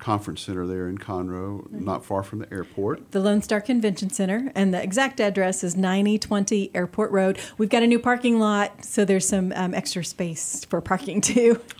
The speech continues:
Speaker 1: Right, so there's places to park, and, uh, parking, I think, uh, for many of the customers will be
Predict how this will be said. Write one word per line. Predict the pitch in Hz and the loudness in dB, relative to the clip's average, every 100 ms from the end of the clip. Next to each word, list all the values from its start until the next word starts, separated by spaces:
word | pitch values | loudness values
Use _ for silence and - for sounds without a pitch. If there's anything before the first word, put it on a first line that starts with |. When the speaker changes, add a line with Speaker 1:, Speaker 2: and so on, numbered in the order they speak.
| - - | -12 -2
Speaker 1:
Right, | 104 107 95 - | 2 2 0 -6
so | 98 | -4
there's | 98 98 | -2 -4
places | 98 110 107 110 | -4 -6 -6 -12
to | 107 | -14
park, | - 113 110 104 98 | -2 2 2 2 -4
and, | 95 95 92 | -4 -4 -4
uh, | 95 92 | -4 -6
parking, | - 120 123 110 104 | 0 0 0 -4 -4
I | 101 | -4
think, | 101 117 - - - | -4 -4 -6 -12 -10
uh, | 98 87 | -8 -8
for | - | -6
many | 95 113 117 | -2 0 0
of | 104 | -2
the | 95 - - - - | -4 -8 -18 -20 -6
customers | 147 139 117 104 | -4 -2 -2 -2
will | 104 | -2
be | 98 95 98 | -4 -4 -6